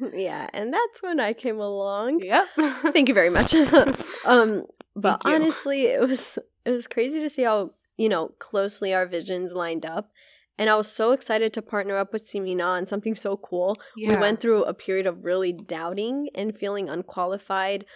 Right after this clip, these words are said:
Speaker 1: um, you know, spiritually and, you know, being so unprepared, but so
Speaker 2: Yeah.
Speaker 1: many people encouraged us to just say yes. And we learned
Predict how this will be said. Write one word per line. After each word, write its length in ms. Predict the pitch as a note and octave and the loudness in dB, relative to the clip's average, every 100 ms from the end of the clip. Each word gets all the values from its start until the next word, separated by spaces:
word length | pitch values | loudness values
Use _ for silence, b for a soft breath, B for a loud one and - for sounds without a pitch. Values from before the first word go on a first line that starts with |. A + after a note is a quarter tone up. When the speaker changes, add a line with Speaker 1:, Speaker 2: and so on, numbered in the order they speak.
| B B | B B
Speaker 1:
um, 440 | G3+ G3 F3+ F3 - _ _ _ | 4 6 4 0 -6 _ _ _
you 100 | A3+ | 0
know, 240 | G3+ F3 - _ | 2 0 -2 _
spiritually 1000 | - - A3 A#3 C4 - G3 F#3 F3 C#3+ - | -2 -2 6 6 6 2 -2 0 -2 -4 -4
and, 220 | G3 G3 - _ _ - | -4 -4 -8 _ _ -6
you 100 | G#3 | -2
know, 280 | F#3+ F#3 - - G3+ | -2 -2 -8 -20 -12
being 200 | A3 A3 | -6 -4
so 160 | G#3 G#3 | -2 -4
unprepared, 800 | G#3 G#3 G3 - G#3+ G#3+ E3+ F#3 | -4 -6 -8 -6 -2 0 -2 -2
but 100 | F#3 | -4
so 180 | G3 E3+ | 0 0
Speaker 2:
Yeah. 60 | D#3 | 0
Speaker 1:
many 220 | G#3 G3 | -2 -4
people 400 | - G#3 G3 F#3 | -8 -8 -4 -4
encouraged 500 | E3+ G3 B3 A#3 F3+ | -4 -2 -2 -2 -4
us 200 | C3+ - | -6 -8
to 120 | F#3+ | -12
just 240 | F#3 F#3+ | -6 -6
say 160 | - F3 | -4 -4
yes. 440 | E3+ A#3 G3 - - B B B - | 0 0 -2 -6 -12 B B B -2
And 220 | G#3+ G#3 | 0 2
we 100 | A3 | 2
learned 340 | B3 B3+ B3 | 4 2 0